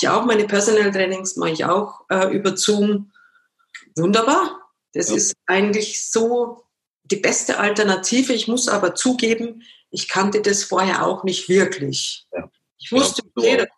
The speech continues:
Speaker 1: man Meetings machen, ne?
Speaker 2: Ja.
Speaker 1: Aber ich kann's nicht wirklich. Und ich musste mich da vom Equipment her schon mal eindecken.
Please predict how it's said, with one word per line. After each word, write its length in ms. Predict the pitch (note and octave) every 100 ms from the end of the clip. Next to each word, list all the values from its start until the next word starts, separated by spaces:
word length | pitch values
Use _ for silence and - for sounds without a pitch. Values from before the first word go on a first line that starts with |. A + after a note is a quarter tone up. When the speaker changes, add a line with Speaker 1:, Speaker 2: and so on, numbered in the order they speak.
| -
Speaker 1:
man 120 | F3+
Meetings 460 | B3 C4+ B3+ B3
machen, 360 | A#3+ A#3+ B3 A#3+
ne? 320 | F#3+ A#3 B3 - - -
Speaker 2:
Ja. 140 | F#3+ - _
Speaker 1:
Aber 500 | F#3 F#3 F#3 E3+ E3+ F3
ich 140 | -
kann's 380 | - E3+ F#3+ -
nicht 180 | E3 D#3+
wirklich. 520 | E3+ F3+ E3+ D#3+ -
Und 120 | -
ich 140 | - -
musste 300 | A#3 B3 A3+
mich 200 | A3 G#3
da 140 | G3+
vom 200 | G3 G3+ F#3+
Equipment 560 | G#3 A#3+ A#3+ A3+ A3
her 120 | G#3 G3+
schon 240 | G#3 A3
mal 180 | G3 D3
eindecken. 680 | D#3+ G#3+ A3+ A3 A#3+ B3